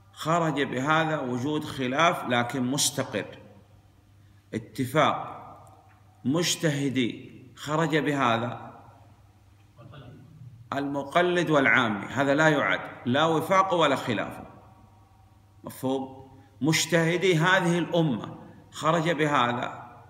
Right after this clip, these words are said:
إجماع أو خلاف غير هذه الأمة مع هذه الأمة، لأنه لا اعتبار بهم.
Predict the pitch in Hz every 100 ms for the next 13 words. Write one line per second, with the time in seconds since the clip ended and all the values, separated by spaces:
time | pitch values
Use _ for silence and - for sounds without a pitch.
0 | - - 143 120 127 165 165 160 - -
1 | - - - - _ - _ - 143 160
2 | 151 - - 139 139 151 127 - - -
3 | - - - - 117 175 165 151 135 139
4 | 123 120 107 98 104 113 120 120 113 104
5 | 95 90 - 123 147 170 156 156 139 123
6 | 107 104 92